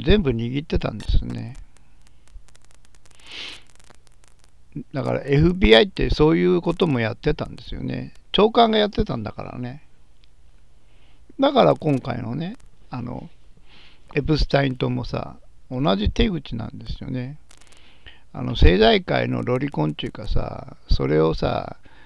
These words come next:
あの、政財界の人間を脅すためにね、あの、利用したんですよね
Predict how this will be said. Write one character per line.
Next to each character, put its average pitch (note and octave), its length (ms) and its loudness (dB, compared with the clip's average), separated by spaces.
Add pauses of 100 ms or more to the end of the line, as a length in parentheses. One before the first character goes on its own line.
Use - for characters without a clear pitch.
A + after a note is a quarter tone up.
(300)
あ - 200 -8
の、 - 400 -10 (480)
政 D3 220 2
財 G#3 140 4
界 D3 120 0
の B2 60 -2
人 B2 180 -2
間 B2+ 160 0
を C3 100 2
脅 D#3+ 160 2
す - 100 4
た D#3+ 140 0
め E3+ 140 -2
に G2+ 200 -8
ね、 A#2 240 -10 (1120)
あ B2 80 -8
の、 G#2 160 -6
利 B2+ 120 0
用 D3+ 160 6
し - 80 2
た F#3+ 140 4
ん D#3 60 0
で G#2+ 100 -8
す - 120 -2
よ - 100 -10
ね C3 340 -8